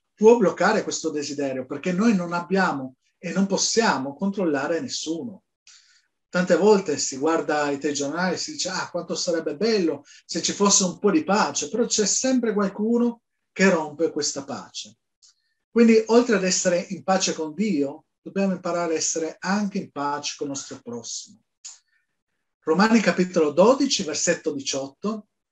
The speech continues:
anche questo versetto l'abbiamo sentito, l'abbiamo letto così tante volte, proprio in particolare sul studio del perdono, e dice così:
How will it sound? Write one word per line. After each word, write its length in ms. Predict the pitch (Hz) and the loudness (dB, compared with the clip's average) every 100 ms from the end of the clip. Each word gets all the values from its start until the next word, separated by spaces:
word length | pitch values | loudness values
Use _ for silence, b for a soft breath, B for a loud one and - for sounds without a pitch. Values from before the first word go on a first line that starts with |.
| _ | _
anche 240 | 160 175 156 | -4 0 2
questo 480 | 165 180 - - 143 | 6 6 4 -4 -6
versetto 520 | - - 180 185 147 | -4 2 2 2 -4
l'abbiamo 340 | 135 127 160 | -4 -4 -6
sentito, 580 | - 147 135 151 180 151 | -6 -6 -6 -6 -4 -2
l'abbiamo 340 | 143 139 156 | -2 0 -2
letto 340 | 156 165 - 147 | 0 -4 -4 -12
così 280 | - 143 151 | -10 -10 -8
tante 320 | 151 139 131 | -8 -6 -2
volte, 480 | 160 170 147 135 - _ _ | 2 2 -2 -8 -10 _ _
proprio 580 | 156 180 190 160 147 _ _ _ | 2 4 4 2 0 _ _ _
in 120 | 175 | -10
particolare 600 | 151 147 143 147 175 180 | -6 -6 -4 2 4 4
sul 200 | - 131 | 2 -6
studio 380 | - - 196 156 | -10 -2 0 2
del 220 | 143 139 | 0 0
perdono, 640 | 170 170 165 127 127 151 - _ _ _ - | 0 0 0 -2 -6 -10 -16 _ _ _ -2
e 80 | 226 | 2
dice 300 | 190 - 156 | 4 2 -2
così: 360 | 165 123 98 | -2 -4 -10